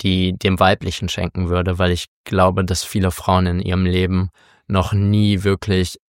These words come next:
mehrfache Orgasmen erlebt haben, weil es nie dazu kam. Sie wissen gar nicht, das scheint einfach, s-, wie ein Wunder ist das und dementsprechend hoffe ich, dass es da draußen ganz viele Frauen gibt, die schon mal in diesen Genuss kamen.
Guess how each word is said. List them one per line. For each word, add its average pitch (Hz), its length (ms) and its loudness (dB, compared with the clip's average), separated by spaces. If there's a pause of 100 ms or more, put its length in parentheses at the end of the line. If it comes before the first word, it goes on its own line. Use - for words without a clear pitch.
mehrfache 95 680 2
Orgasmen 90 560 0
erlebt 87 440 -2
haben, 87 360 -2 (340)
weil 90 280 2
es - 200 -6
nie 104 160 0
dazu 92 340 -4
kam. 98 280 0
Sie 87 160 -4
wissen 107 240 0
gar 90 220 2
nicht, 92 240 -4
das - 240 -6 (140)
scheint 98 340 0
einfach, 98 400 0 (340)
s-, - 220 -10
wie 110 100 2
ein 107 140 2
Wunder 110 380 2
ist - 200 -8
das 90 260 -2
und 92 280 0 (340)
dementsprechend 95 680 -2
hoffe 104 240 0
ich, 90 120 -4
dass 98 160 0
es 85 140 -4
da 95 180 2
draußen 98 380 0
ganz 92 180 0
viele 117 240 2
Frauen 87 340 0
gibt, - 260 -6
die 90 260 2
schon 92 200 0
mal 90 120 2
in 92 80 4
diesen 95 200 2
Genuss 90 400 0
kamen. 85 420 0